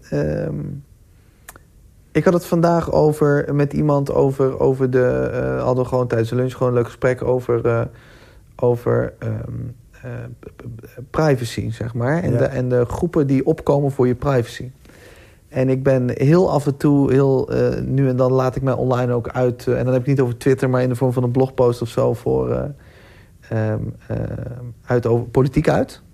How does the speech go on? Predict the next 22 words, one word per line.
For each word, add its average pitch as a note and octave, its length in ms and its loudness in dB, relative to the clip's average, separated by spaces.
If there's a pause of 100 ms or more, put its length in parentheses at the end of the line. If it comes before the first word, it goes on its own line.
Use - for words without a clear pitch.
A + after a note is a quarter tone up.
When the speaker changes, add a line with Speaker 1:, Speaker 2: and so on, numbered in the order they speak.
(160)
Speaker 1:
En - 80 -4
Speaker 2:
Ja. B2 60 0
Speaker 1:
ik A2+ 60 -2
had C3 140 0
een, B2+ 160 -2
ik B2+ 120 -8
had C3 120 0
een C3 120 0
stukje C#3+ 400 -4
geschreven C3 540 -2
een B2 80 -2
aantal B2 240 -2
maanden B2 280 -2
geleden A#2+ 280 2
voor A#2+ 240 -2
de A#2+ 140 -4 (180)
weblog C3+ 480 0
van A#2+ 140 -4
de A#2 60 -2
Piratenpartij. B2 640 -2 (280)
Speaker 2:
Oké, B2+ 240 -2 (100)
ja. A2+ 160 -8